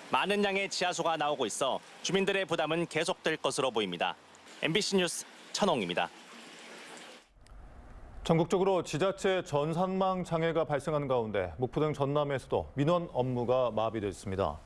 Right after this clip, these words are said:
Speaker 2: 오늘 오전 열 시부터 전산망 오류로 전국적으로 등초본 발급 등이 중단됐고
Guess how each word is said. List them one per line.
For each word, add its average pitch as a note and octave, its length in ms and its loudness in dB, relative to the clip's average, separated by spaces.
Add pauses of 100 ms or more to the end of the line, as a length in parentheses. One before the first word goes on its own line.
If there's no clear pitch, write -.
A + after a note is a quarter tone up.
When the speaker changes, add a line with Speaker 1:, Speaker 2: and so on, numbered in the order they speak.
(540)
Speaker 2:
오늘 D3 180 6
오전 D3+ 300 4
열 D3+ 160 4
시부터 C#3 600 0
전산망 D#3+ 720 2
오류로 C#3 600 2
전국적으로 C3 600 2
등초본 E3 580 0
발급 C3+ 360 0
등이 D3 220 0
중단됐고 B2 760 0